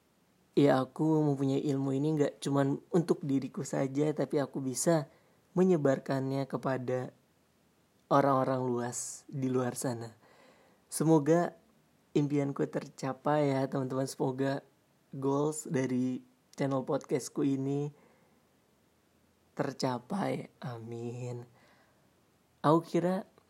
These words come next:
cukup sekian saja episode pertama tentang perkenalan podcast-podcast itu seperti apa, tentang perkenalan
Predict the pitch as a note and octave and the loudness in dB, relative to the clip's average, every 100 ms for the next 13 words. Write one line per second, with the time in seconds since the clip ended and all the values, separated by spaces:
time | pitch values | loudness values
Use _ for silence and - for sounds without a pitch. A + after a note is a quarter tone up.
0 | _ _ _ _ _ _ - D#3+ F3 F3 | _ _ _ _ _ _ -4 4 4 4
1 | _ _ _ _ _ _ _ - - D#3 | _ _ _ _ _ _ _ -10 -4 2
2 | C#3+ C#3+ C#3 C3+ B2+ B2+ D3 D3+ D#3 _ | 2 2 0 -2 -2 0 0 -2 -6 _
3 | _ _ _ _ _ _ D3 D3+ C#3 D3+ | _ _ _ _ _ _ -2 -2 -2 0
4 | C#3 D3+ - D3 C#3 D3 E3 E3 - - | 0 0 0 0 2 2 0 -2 -6 -6
5 | C3 C#3 C3+ - E3+ D#3+ D3 C#3+ D3 D3+ | -2 -2 -4 -8 -6 -4 -2 0 -2 -2
6 | D#3+ - _ _ _ _ _ - - - | -4 -10 _ _ _ _ _ -6 -6 -6
7 | D3 - - D3 - D3+ C#3 - C3 C3 | -6 -6 -4 -4 -2 -4 -2 -4 -4 -4
8 | - D3 - C#3+ C3 - D3 D#3+ D#3+ C#3 | -4 -6 -6 -8 -8 -4 -2 0 -2 -4
9 | C3+ - - - D3 D3+ D3 D#3 D#3 | -4 -8 -12 -4 0 2 2 2 0